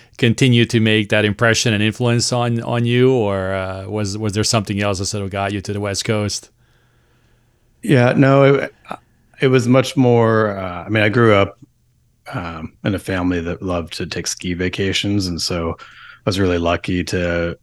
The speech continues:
Speaker 2: um, spend time in Colorado and in Utah. And, uh, when I was in,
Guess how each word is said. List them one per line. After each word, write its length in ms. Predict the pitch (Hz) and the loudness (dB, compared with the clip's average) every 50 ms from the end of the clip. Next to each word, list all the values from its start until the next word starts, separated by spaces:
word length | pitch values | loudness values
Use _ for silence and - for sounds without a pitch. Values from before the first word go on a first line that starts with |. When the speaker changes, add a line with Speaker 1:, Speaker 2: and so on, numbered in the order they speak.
| - - | -14 -10
Speaker 2:
um, 440 | - 95 87 85 82 80 87 - - _ _ _ _ _ | -8 -6 -6 -6 -6 -8 -10 -12 -14 _ _ _ _ _
spend 400 | - - - 110 101 90 85 82 | -20 -8 -4 -2 -2 -2 -2 -2
time 300 | - 101 95 90 87 87 | -2 -2 -2 0 0 -2
in 80 | 85 82 | -2 -4
Colorado 760 | - 92 90 87 87 87 87 87 85 85 87 85 85 87 85 | -4 -4 -2 0 0 0 0 2 2 2 2 2 2 0 0
and 120 | 85 82 | 0 -2
in 140 | 82 82 85 | -4 -4 -2
Utah. 600 | 90 95 92 87 - - 92 90 87 87 87 85 85 | -2 -2 -2 -4 -4 -4 -2 -2 -2 -2 -2 -4 -4
And, 180 | 85 85 82 - _ _ - - - - - _ _ - | -6 -8 -10 -12 _ _ -20 -20 -20 -20 -20 _ _ -10
uh, 420 | 104 90 87 85 82 82 80 82 | -10 -8 -8 -8 -8 -8 -10 -10
when 200 | 80 82 90 95 | -10 -8 -6 -4
I 120 | 95 92 92 | -2 -2 -2
was 180 | 92 90 90 | -2 -2 -2
in, 580 | 92 92 90 90 90 87 87 87 87 85 85 85 | -4 -4 -4 -4 -4 -4 -6 -6 -6 -6 -8 -10